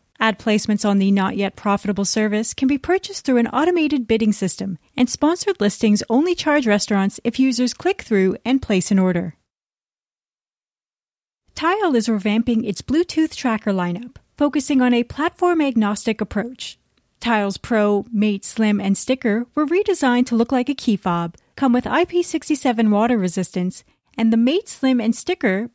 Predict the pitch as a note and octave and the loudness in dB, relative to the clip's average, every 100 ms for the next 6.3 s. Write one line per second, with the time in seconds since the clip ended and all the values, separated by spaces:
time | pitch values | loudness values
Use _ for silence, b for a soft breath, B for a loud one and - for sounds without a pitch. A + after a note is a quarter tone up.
0 | - C#4+ D4+ D#4+ C#4 D#4 F4+ G4 - B3 | -8 -6 0 0 2 -2 0 -2 0 0
1 | A#3 A3 A3 - G#3 F4 G4 D4+ A3+ G#3+ | 0 0 0 -2 -4 -2 0 0 2 0
2 | - G#3+ G#3 F#3 F#3 F3+ - _ A#3 G3+ | 0 -2 -2 -2 -2 -4 -8 _ -2 0
3 | A3 G#3+ A3+ C#4+ F4+ E4 G3+ F#3 F#3+ - | 2 2 2 2 0 0 0 0 -2 -4
4 | _ D4+ C#4+ D4+ D#4 E4+ D#4 - - D#4+ | _ -2 0 0 0 -2 -4 -6 -6 -4
5 | G#4 D#4+ G#3 G#3 G#3+ G3 F3+ F3 E3+ E3+ | -2 0 0 0 -2 -2 -2 0 -2 -2
6 | E3+ - - | -6 -10 -16